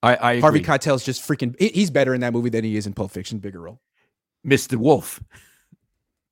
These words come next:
Speaker 2: Love
Speaker 1: Yeah.
Speaker 2: both of those movies. And, and, uh, Quentin Tarantino's in both of them.
Speaker 1: He's in the first scene. And I
Speaker 2: Yeah.
Speaker 1: wanna tell you, Iggy, in the first scene when they go around,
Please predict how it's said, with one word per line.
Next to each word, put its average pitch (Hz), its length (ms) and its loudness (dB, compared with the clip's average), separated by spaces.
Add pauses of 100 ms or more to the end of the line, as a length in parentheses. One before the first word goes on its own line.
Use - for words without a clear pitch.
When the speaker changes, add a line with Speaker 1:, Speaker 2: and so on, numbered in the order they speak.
(200)
Speaker 2:
Love 85 140 -10
Speaker 1:
Yeah. 50 160 -12
Speaker 2:
both 107 200 -6
of 87 60 -16
those 85 220 -10
movies. 85 380 -12 (280)
And, 175 260 6
and, 165 260 2
uh, 156 240 6
Quentin 214 360 2
Tarantino's 202 180 2
in 180 60 2
both 190 180 4
of 151 60 -4
them. 90 100 -4 (1700)
Speaker 1:
He's 247 260 2
in 269 100 -2
the 170 80 0
first 170 340 -2
scene. 170 340 -2 (260)
And 170 160 6
I 175 100 6
Speaker 2:
Yeah. 139 100 4
Speaker 1:
wanna 220 160 6
tell 180 240 4
you, 120 160 4 (220)
Iggy, 110 380 0 (480)
in 143 160 -2
the 131 60 -4
first 180 400 -2
scene 143 300 0
when 110 120 0
they 107 80 0
go 131 220 0
around, 120 520 0